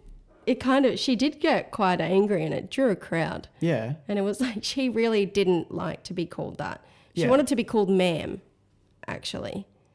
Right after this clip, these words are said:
Speaker 2: So you used to have to say, "Hi, hey guy and ma'am." Is that the way to do it?
Speaker 1: <laughs> "Hi man, hi ma'am."
Speaker 2: <laughs> Yeah.
Speaker 1: <laughs> "How are you today?"
Speaker 2: That's just silly.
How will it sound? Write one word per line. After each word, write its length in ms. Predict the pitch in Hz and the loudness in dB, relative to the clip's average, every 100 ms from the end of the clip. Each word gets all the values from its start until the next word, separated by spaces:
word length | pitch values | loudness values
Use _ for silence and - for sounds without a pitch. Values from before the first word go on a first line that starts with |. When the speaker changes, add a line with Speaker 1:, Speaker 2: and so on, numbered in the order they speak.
| _ | _
Speaker 2:
So 100 | - | -2
you 100 | 135 | 0
used 120 | 120 120 | 0 -2
to 60 | |
have 100 | 110 | -4
to 40 | - | -4
say, 140 | 110 | -6
"Hi, 220 | 104 120 | -4 -6
hey 240 | 120 123 120 | -4 -4 -2
guy 240 | 107 104 | -2 -4
and 100 | 104 | -8
ma'am." 320 | 101 101 101 - 220 - | -8 -10 -14 -10 -8 -2
Is 140 | 254 | -2
that 80 | 127 | 0
the 80 | 107 | -2
way 120 | 104 | -4
to 60 | 104 | -4
do 140 | 120 | 0
it? 20 | |
Speaker 1:
<laughs> 40 | 247 | 2
"Hi 100 | 226 | 4
man, 280 | 214 208 | 4 2
hi 180 | 202 202 | 2 0
ma'am." 480 | 180 180 175 233 339 349 | 2 2 2 4 4 4
Speaker 2:
<laughs> 60 | |
Yeah. 680 | 196 151 - 339 370 - 254 | 2 2 4 4 6 4 2
Speaker 1:
<laughs> 40 | |
"How 200 | 233 214 | 4 4
are 160 | 208 190 | 4 4
you 160 | 185 180 | 2 0
today?" 400 | 190 165 151 - | -4 -6 -6 -8
Speaker 2:
That's 160 | 135 | -6
just 140 | 156 - | -6 -6
silly. 300 | 143 165 | -4 -2